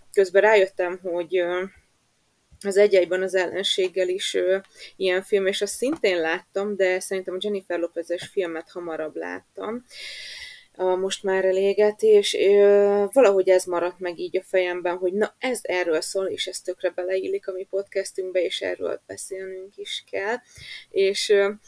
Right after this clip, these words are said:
igen, fura volt most, hogy Zsófi mondta, hogy Slim, mert én ugye magyarul néztem, és ott ugye, ö, J-Lo-t ott cingárnak hívják, és hogyha véletlenül cingárként fogom emlegetni, akkor nézzétek el nekem, de nekem ez van a fejemben, ez a név.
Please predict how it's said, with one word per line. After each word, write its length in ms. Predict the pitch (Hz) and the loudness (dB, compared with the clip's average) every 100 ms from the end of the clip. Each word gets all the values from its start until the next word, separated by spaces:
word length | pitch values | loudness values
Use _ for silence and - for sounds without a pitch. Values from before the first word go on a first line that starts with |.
| - - | -20 -16
igen, 240 | 220 220 | 0 0
fura 260 | 208 233 208 | 2 4 6
volt 220 | 190 196 | 6 4
most, 200 | 202 202 | 2 -2
hogy 120 | 214 | -2
Zsófi 340 | 202 226 208 196 | 2 2 2 -2
mondta, 320 | 196 202 202 | -4 -4 0
hogy 140 | 185 196 | 0 2
Slim, 320 | - 214 202 | 0 0 0
mert 260 | 208 190 | 0 0
én 140 | 190 190 | -2 -2
ugye 160 | 196 | -2
magyarul 420 | 196 240 247 196 180 | 0 2 4 2 2
néztem, 400 | 180 196 - 190 | -2 -2 -2 -2
és 160 | 202 | -2
ott 140 | 202 - | -4 -6
ugye, 640 | 196 196 190 190 190 - _ | 0 2 2 0 -2 -6 _
ö, 280 | - 175 175 175 | -8 -4 -2 -2
J-Lo-t 500 | - 190 185 175 190 | -2 0 0 -2 -4
ott 140 | 175 _ _ - | -12 _ _ -8
cingárnak 720 | 190 185 165 160 160 185 _ _ | -6 -4 -4 -4 -6 -12 _ _
hívják, 460 | 180 170 190 208 | -8 0 0 2
és 120 | 214 | -2
hogyha 360 | 214 208 208 196 | -2 0 2 2
véletlenül 600 | 220 233 170 185 175 - _ | 2 -2 -4 -6 -6 -8 _
cingárként 600 | - 190 180 170 180 202 | -4 -2 -4 -6 -8 -6
fogom 280 | - 190 190 | -4 -2 -2
emlegetni, 560 | 196 180 170 185 185 | -4 -2 -2 -4 -4
akkor 220 | 180 - 185 | -6 -4 -4
nézzétek 500 | 180 175 170 185 - | -4 -4 -6 -6 -6
el 160 | 175 | -6
nekem, 300 | 175 - 175 | -6 -6 -6
de 80 | 170 | -4
nekem 340 | 175 165 175 | -6 -6 -8
ez 160 | 165 165 | -8 -8
van 160 | 156 165 | -10 -12
a 80 | 185 | -10
fejemben, 460 | 180 170 170 170 - - - - | -10 -8 -12 -14 -18 -16 -16 -8
ez 180 | 165 160 | -8 -6
a 80 | 170 | -8
név. 320 | 170 175 | -4 -2